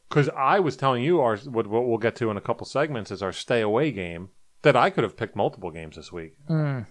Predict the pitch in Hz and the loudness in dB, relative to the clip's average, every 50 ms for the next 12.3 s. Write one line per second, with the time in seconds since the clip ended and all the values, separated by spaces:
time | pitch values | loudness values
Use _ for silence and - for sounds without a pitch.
0 | _ _ - - 120 117 123 120 - 135 117 113 104 95 95 92 92 92 92 90 | _ _ -10 0 2 2 2 2 0 -2 -4 -2 -2 -4 -4 -4 -4 -6 -6 -8
1 | 87 90 90 82 82 85 - 127 127 117 110 117 147 160 180 165 196 196 180 175 | -8 -8 -10 -10 -10 -6 2 4 4 4 6 4 4 2 2 -2 -2 -4 -4 -4
2 | 175 160 - 196 180 143 127 143 190 226 190 139 - 131 143 185 208 214 196 208 | -4 -6 -4 -2 -2 2 2 2 2 2 0 0 0 0 2 2 0 -2 -2 -6
3 | 202 - - - - - 160 160 160 170 190 208 233 247 269 - 294 254 196 160 | -6 -10 -16 -18 -16 -8 -2 2 4 4 4 2 0 -2 -2 -2 0 0 0 2
4 | 151 - 156 165 175 180 165 - 170 160 147 147 131 - 151 143 143 - 143 123 | 2 0 0 0 0 -2 -2 -2 -2 0 0 -2 -2 -4 -6 -6 -4 -6 -6 -6
5 | - - - - - - 135 135 117 101 101 98 - - 143 156 151 156 165 156 | -6 -8 -10 -10 -8 -4 -4 -2 -2 -4 -6 -10 -8 -4 -2 0 2 2 0 0
6 | - 175 170 160 165 147 143 131 127 - - - - - 180 170 - - 160 147 | 0 0 0 0 0 0 0 -2 -2 -2 -4 -6 -6 -6 -6 -8 -8 -8 -6 -6
7 | 135 123 - 123 120 120 135 170 180 - - - - - _ - - - - - | -6 -6 -8 -8 -6 -4 -4 -4 -4 -6 -12 -20 -20 -20 _ -20 -20 -20 -20 -20
8 | _ - - 135 151 156 143 - - 147 - - 160 143 - - 160 151 143 139 | _ -6 -4 -2 -2 -2 -2 -4 -4 -4 -4 -4 -4 -6 -6 -6 -4 -4 -4 -4
9 | 127 127 131 135 139 143 151 139 127 - - 147 135 135 131 139 - _ 151 139 | -4 -4 -6 -4 -4 -4 -4 -6 -6 -10 -8 -6 -6 -6 -8 -10 -6 _ 2 2
10 | 143 139 135 151 160 - 123 117 120 113 104 - - _ - - _ _ 131 123 | 4 4 4 2 -2 -2 -6 -8 -8 -8 -10 -12 -14 _ -20 -20 _ _ -12 -12
11 | 107 - - 123 120 113 107 107 - - - 110 104 - - 117 - 113 110 107 | -12 -8 -8 -8 -8 -8 -10 -12 -12 -12 -12 -12 -12 -12 -14 -14 -14 -14 -16 -16
12 | - - - - - - | -16 -18 -18 -16 -16 -20